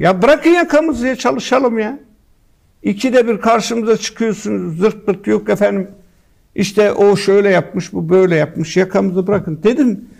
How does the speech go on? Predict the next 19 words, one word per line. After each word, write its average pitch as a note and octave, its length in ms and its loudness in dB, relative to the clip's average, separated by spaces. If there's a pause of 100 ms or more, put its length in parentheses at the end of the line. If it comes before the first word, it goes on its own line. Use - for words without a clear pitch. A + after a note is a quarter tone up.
(220)
bunu A#3+ 200 4
sizinle A#3 500 0
paylaşayım G3 640 0
dedim. C#3 300 -2
Yani F#3 500 0 (360)
Allah G3+ 300 2
aşkına F3 720 0 (640)
bilin B3+ 540 2
istedim D#3 560 0
ya. A3 360 -6 (400)
Aramızdaki C4+ 600 2
farkı A#3 400 2
görün A3 400 2
istedim. D#3 600 0
Bir G3 100 -8
tarafta A3 420 0
fondaş F3+ 680 0
medya G3+ 440 0
var. A#3+ 280 0